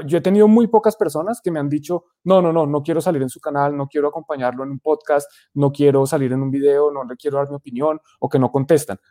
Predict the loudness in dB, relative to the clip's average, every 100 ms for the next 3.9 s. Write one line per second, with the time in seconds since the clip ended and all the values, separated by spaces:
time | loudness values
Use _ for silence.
0 | 0 2 2 -4 -6 -2 0 2 2 4
1 | 4 4 0 -4 -4 -6 -4 -8 -8 -12
2 | -8 -2 0 -2 -6 -10 -6 -6 -8 _
3 | -16 -2 0 2 2 2 4 2